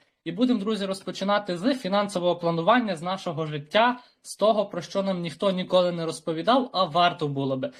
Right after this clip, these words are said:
Тому що я зараз підніму проблеми, які, е, стосуються абсолютно кожного, проте ніхто глибоко про них не задумувався. І подивимось, як це можна вирішити. Таким чином ви будете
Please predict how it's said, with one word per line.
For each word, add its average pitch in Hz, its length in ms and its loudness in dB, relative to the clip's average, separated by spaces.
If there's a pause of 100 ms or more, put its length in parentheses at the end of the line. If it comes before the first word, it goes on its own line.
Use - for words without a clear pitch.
(180)
Тому 185 240 0
що 180 440 2
я 180 160 2
зараз 190 260 2
підніму 180 460 -2
проблеми, 190 520 2
які, 156 520 -6 (360)
е, 156 200 0
стосуються 196 580 -4
абсолютно 180 520 -4
кожного, 214 500 4 (220)
проте 190 300 2
ніхто 202 360 2
глибоко 208 420 -4
про 165 200 -6
них 185 160 -4
не 175 120 -6
задумувався. 147 720 -4 (240)
І 262 100 6
подивимось, 240 600 0
як 202 260 -2
це 185 60 -6
можна 175 340 -4
вирішити. 151 600 -6 (640)
Таким 156 300 0
чином 220 320 2
ви 156 80 -2
будете 170 440 -4